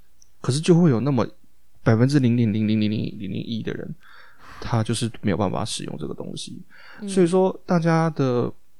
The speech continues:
Speaker 1: 这个观念要正确啦齁，就是说这个我们当然是不希望有任何人因为，呃，吃了这个药或者打了这个疫苗而发生任何问题，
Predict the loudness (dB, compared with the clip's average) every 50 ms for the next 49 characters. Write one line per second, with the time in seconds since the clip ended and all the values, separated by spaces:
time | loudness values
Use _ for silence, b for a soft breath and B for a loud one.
0 | -20 -20 -20 -20 -20 -10 -4 -2 0 2 2 2 2 0 2 2 2 2 2 2
1 | 0 0 0 -2 -2 -2 -2 -4 -4 -4 -2 -2 -4 -4 -6 -8 -8 -8 -6 -6
2 | -4 -2 0 0 0 -2 0 2 2 4 2 2 0 -2 0 2 2 2 2 2
3 | 2 2 2 2 0 0 -2 -2 0 2 2 2 2 0 0 -2 -4 -4 -8 -12
4 | -20 -10 -4 -2 -2 -2 0 0 2 2 2 2 0 0 0 0 -2 -2 0 0
5 | 0 0 0 -2 -2 -4 -4 -2 0 0 0 0 -2 B B B B B B B
6 | B B -20 -20 -20 -16 -8 -4 0 2 2 2 2 0 -2 -2 -2 0 2 2
7 | 2 0 -2 -2 -2 -2 -2 -2 -2 -4 -4 -6 -6 -4 -4 -4 -4 -4 -2 -2
8 | -2 -2 -4 -4 -4 -4 -4 -4 -4 -4 -4 -4 -4 -4 -4 -4 -4 -4 -4 -4
9 | -4 -4 -4 -2 -2 -2 -2 -2 -6 -8 -10 -10 -10 -14